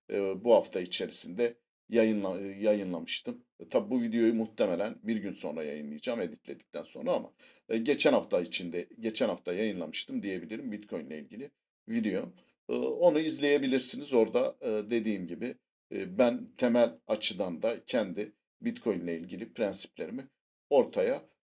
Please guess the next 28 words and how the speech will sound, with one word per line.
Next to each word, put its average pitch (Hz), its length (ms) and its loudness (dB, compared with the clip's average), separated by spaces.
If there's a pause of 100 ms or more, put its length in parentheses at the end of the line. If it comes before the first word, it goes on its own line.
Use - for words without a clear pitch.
koydum. - 480 6 (880)
O 185 100 6
yüzden 165 360 6
burada 156 300 8
dediğim 151 380 2
gibi 123 320 2 (100)
doksan 165 360 4
sekiz 147 440 -4
bin 113 300 4
dolar, 120 400 8 (220)
e, 92 580 -2 (800)
altına, 123 600 4
doksan 147 400 0
beş, 175 120 2 (100)
daha 180 200 4
doğrusu 147 320 4
doksan 156 380 -2
beş 160 200 -4
bin 110 160 0
dolar 98 240 4
altına 117 380 2
inmedikçe, 117 640 -4 (440)
e, 143 140 -2
burada 135 440 6
boğa 131 220 10
piyasası 101 680 -2
devam 127 400 6 (160)
edecektir. 120 720 -2